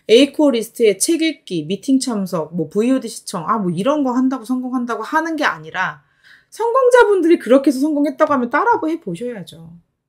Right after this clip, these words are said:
그리고 매일 큐티하거나 성경책 읽는 분들은 책 읽기 동그라미 치시면 돼요. 성경책이 제일 좋습니다. 방향을 잡아주는데. 근데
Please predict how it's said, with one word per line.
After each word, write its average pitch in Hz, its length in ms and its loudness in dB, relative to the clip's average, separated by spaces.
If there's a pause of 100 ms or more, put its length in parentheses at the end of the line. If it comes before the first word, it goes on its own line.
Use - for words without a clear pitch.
(880)
그리고 240 320 -2
매일 277 480 8
큐티하거나 302 640 0
성경책 311 480 -4
읽는 202 240 -4
분들은 185 600 -4
책 302 180 -2
읽기 277 200 -4
동그라미 285 420 -6
치시면 240 400 -12
돼요. - 320 -18
성경책이 269 680 -2
제일 165 200 -6
좋습니다. 151 680 -10
방향을 160 360 -10
잡아주는데. 147 760 -12 (1200)
근데 160 420 -2